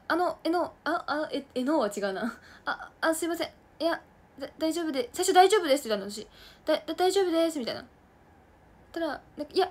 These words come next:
あの」みたいな。「今こういうイン-、こう、こういうなんか話があって、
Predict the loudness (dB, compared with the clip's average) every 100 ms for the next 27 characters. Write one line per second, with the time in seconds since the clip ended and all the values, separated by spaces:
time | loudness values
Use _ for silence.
0 | -2 -4 -4 -4 -6 -12 -16 -20 -20 -20
1 | -20 -10 0 0 2 2 6 6 6 4
2 | -2 -2 -2 -4 -10 -4 -4 -2 0 0
3 | 2 0 0 -2 -2 -4 -4 -4 -4 -2
4 | -2 -4 -4 -2 -2